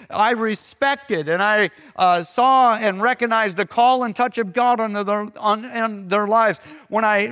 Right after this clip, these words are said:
understood that they cared for me and loved me and wanted to see me somehow make something in the kingdom more than what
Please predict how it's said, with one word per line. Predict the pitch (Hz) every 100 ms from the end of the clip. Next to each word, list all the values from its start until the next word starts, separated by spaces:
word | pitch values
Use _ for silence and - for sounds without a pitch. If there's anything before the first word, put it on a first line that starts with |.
| 185 202
understood | 240 262 240 - 285
that | 220 208
they | 220 202
cared | - 240 262 294 196
for | 208
me | 185 185
and | 180
loved | 185 247 233
me | 202
and | 190 185
wanted | 220 277 269
to | 214
see | - 269 294 285 247 - _
me | 196 214
somehow | - 262 254 233 233 226
make | 196 240 320
something | - - 190 180 202 190
in | 190 196
the |
kingdom | 190 - 269 220 151 131 - _ _
more | 196 254 247
than | 226
what | 214 220